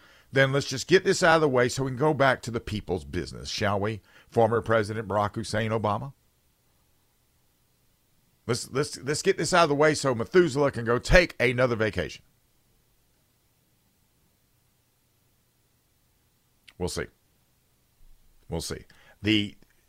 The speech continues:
you know, for the scandal-free presidency that his was, this is going, this is gonna be one of those things that just completely knocks it down.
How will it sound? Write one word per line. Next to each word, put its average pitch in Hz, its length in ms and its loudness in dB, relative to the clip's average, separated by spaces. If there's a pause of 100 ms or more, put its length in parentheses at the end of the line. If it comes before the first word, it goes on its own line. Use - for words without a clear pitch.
you 95 120 -6
know, 80 160 -8
for 107 160 -4
the 92 140 -4
scandal-free 120 840 -4
presidency 98 600 -6
that 71 140 -8
his 92 260 -4
was, 95 260 -2
this 85 220 -8
is 78 100 -12
going, 76 240 -6
this 98 180 -6
is 92 80 -12
gonna 82 200 -4
be 76 80 -4
one 78 140 -6
of 73 40 -8
those 71 160 -8
things 73 320 -6
that - 140 -14
just - 180 -10
completely 76 400 -6
knocks 67 340 -8
it - 80 -16
down. 76 260 -8